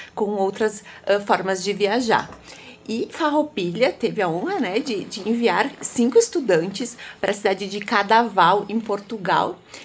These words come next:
e nós vamos recebê-los hoje, ah, aqui no programa. E vamos começar com a Mônica Verona e o Felipe Bertuol,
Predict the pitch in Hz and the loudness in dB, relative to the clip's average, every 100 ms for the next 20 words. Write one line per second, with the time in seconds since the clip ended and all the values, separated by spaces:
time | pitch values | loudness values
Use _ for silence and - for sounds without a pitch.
0 | - 190 185 190 190 196 202 196 196 180 | -10 -2 0 2 0 -2 -2 -2 -2 -2
1 | 190 180 160 180 226 220 - - 180 175 | -2 -2 -2 -2 -6 -8 -8 0 2 2
2 | 175 - 185 180 233 202 175 202 494 - | -4 -4 -8 0 0 2 0 0 -4 -8
3 | - - - - 196 190 202 190 208 214 | -20 -20 -18 -6 -2 -2 0 -2 0 0
4 | 175 - 208 226 185 175 170 196 240 220 | -2 -2 2 4 2 0 -2 2 4 4
5 | 196 254 208 190 180 190 170 170 170 180 | 4 0 -2 -6 -2 -4 -4 -6 -6 -6
6 | 175 269 226 185 | -4 -2 0 -2